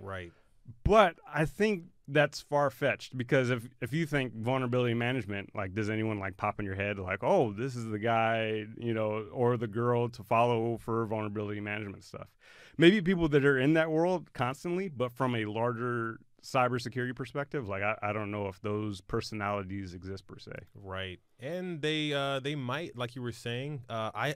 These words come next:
Speaker 1: I typically think of person at organization. Like,
Speaker 2: Yeah.
Speaker 1: there's the, the name of the organization that's typically tied to that person that I
Speaker 2: Right.
Speaker 1: identify with.
Speaker 2: Yeah.
Speaker 1: Yep. So, uh, let's expand on that a bit further.
Speaker 2: Yeah.
Speaker 1: Uh,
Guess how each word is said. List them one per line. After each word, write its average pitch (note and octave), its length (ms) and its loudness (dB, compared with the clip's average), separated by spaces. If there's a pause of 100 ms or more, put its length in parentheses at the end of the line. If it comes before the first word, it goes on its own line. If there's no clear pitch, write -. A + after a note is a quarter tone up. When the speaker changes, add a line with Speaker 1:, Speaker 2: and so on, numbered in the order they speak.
(100)
Speaker 1:
I D#3+ 120 -4
typically F#3 420 -4
think C#3+ 320 -4
of A#2+ 320 -2 (160)
person C3 500 -6 (100)
at A2+ 280 -2 (420)
organization. G2+ 800 -8 (160)
Like, A2+ 140 0
Speaker 2:
Yeah. G#2 120 2
Speaker 1:
there's B2+ 340 -4
the, A#2 280 -2
the A2+ 140 -4
name A#2 380 -4
of A2 120 -6
the A2 100 -8
organization G#2 680 -8
that's F#2+ 160 -12
typically F#2 640 -12 (500)
tied G2+ 260 -6
to G#2 60 -10
that F#2+ 220 -6
person G2+ 440 -10
that F#2 120 -8
I F#2 80 -6
Speaker 2:
Right. F2+ 140 -6
Speaker 1:
identify F#2+ 340 -2
with. D#2+ 260 -12 (240)
Speaker 2:
Yeah. G#2+ 240 0 (840)
Speaker 1:
Yep. F#2 240 -10 (600)
So, A#2 440 -8 (360)
uh, A2 240 -4
let's A#2+ 260 -6
expand C3 360 -2
on B2+ 120 -2
that B2 140 -2
a A#2 60 -2
bit A2+ 220 -4
further. A#2 500 -2
Speaker 2:
Yeah. F2+ 260 -2
Speaker 1:
Uh, F#2 160 -4